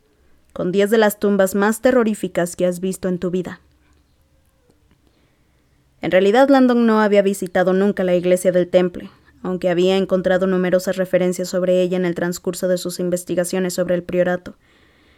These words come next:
En otro tiempo, epicentro de todas las actividades de los templarios y el pro-, y el priorato en el Reino Unido, la iglesia del Temple había recibido aquel nombre en honor al Templo de Salomón, igual que los caballeros temblar-,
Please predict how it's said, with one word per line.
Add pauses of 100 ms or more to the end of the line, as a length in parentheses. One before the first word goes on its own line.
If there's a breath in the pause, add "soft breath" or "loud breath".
(140 soft breath)
En
otro
tiempo, (760)
epicentro
de
todas
las
actividades
de
los
templarios
y
el
pro-,
y
el
priorato
en
el
Reino
Unido, (340 soft breath)
la
iglesia
del
Temple
había
recibido
aquel
nombre
en
honor
al
Templo
de
Salomón, (280)
igual
que
los
caballeros
temblar-,